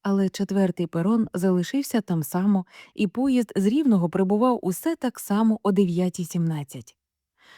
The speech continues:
За ці роки в житті Степана було чимало жінок. Деякі затримувалися надовго, на рік, на два. Деякі навіть пропонували одружитися.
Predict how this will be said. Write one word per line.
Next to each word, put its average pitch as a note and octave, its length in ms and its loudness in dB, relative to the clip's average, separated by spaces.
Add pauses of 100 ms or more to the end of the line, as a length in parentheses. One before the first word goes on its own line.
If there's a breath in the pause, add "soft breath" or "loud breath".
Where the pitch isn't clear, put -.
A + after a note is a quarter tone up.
(180 soft breath)
За G#3 160 4
ці D#4+ 180 -2
роки A#3+ 520 -2
в E3 80 -8
житті G3+ 340 0
Степана G#3+ 460 0
було F#3+ 240 2
чимало G3 420 -2
жінок. D3 480 -8 (320 loud breath)
Деякі C#4+ 380 0
затримувалися B3+ 800 0
надовго, D#3+ 580 -2 (100)
на B3+ 220 4
рік, F#3 320 -2
на G#3 120 2
два. D#3 380 -6 (440 soft breath)
Деякі G3+ 420 2
навіть F#3+ 300 0
пропонували F#3 580 0
одружитися. G#3 720 -2